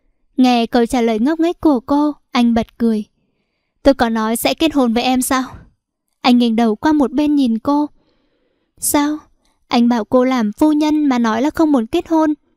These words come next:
Vậy là sao?" "Em đang nghĩ,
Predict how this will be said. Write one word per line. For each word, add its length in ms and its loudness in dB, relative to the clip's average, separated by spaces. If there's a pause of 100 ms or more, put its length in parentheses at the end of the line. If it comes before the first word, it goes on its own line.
(120)
Vậy 220 -2
là 160 -4
sao?" 280 -4 (1160)
"Em 200 -4
đang 200 -2
nghĩ, 260 -4